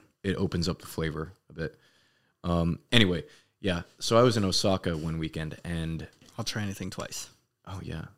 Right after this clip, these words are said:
Speaker 1: That's, yeah, that's, like, perfect right there. It's like a tiny sip. Yeah.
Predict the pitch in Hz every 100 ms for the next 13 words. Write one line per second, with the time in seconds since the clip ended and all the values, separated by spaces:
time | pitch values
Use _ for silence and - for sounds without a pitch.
0 | _ _ _ _ - - - 110 110 101
1 | 95 82 95 101 85 - 82 85 - 80
2 | 73 78 87 - _ - - 85 82 -
3 | 95 90 85 - 71 - _ _ _ _
4 | _ -